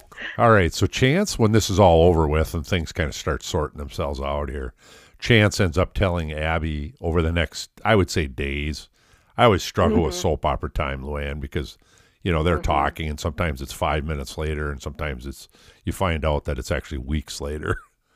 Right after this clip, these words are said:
Speaker 1: So
Speaker 2: Right.
Speaker 1: I always call it soap opera time. You know, they're on soap
Speaker 2: Yes.
Speaker 1: opera time.
Speaker 2: They're on their own cal-, on
Speaker 1: Yeah.
Speaker 2: ti-, own clock.
Speaker 1: Yep. And so anyway, so, uh, Chance does tell Abby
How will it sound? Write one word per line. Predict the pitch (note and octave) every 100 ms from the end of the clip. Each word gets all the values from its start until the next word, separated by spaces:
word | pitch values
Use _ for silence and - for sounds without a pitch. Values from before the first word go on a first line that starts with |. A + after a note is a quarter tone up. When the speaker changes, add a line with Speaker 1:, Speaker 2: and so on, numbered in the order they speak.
| _ _ _ - -
Speaker 1:
So | - - -
Speaker 2:
Right. | A3+ G#3+ G#3+ -
Speaker 1:
I |
always | G#2+ -
call | - G#2 -
it |
soap | - G2 -
opera | D#2+ C2+ E2+
time. | D2+ D2+ C#2 C2+ - _
You | D2
know, | C#2 - -
they're | F2+
on | D2+
soap | - D2+
Speaker 2:
Yes. | G#3 F#2
Speaker 1:
opera | - D#2+
time. | - D#2+ D#2+
Speaker 2:
They're | G3 G3
on | G3+
their | G3 G3
own | F#3+ F#3
cal-, | A3+ E3+ F3
on | G3 F#3+ D#3
Speaker 1:
Yeah. | -
Speaker 2:
ti-, | F3+ -
own | G3 F#3+
clock. | - E3 D#3+ - _ _ _ A2
Speaker 1:
Yep. | G2+ - _ -
And | G2+ F2
so | B2 G#2+ G2+
anyway, | A#2 F#2+ F2
so, | - G2 D2 -
uh, | F#2 E2+ D#2+ D#2 _ _ -
Chance | C3+ A#2+ F#2+
does | B2+ G2+
tell | B2 E2+
Abby | D#2 D2 C#2+ D2+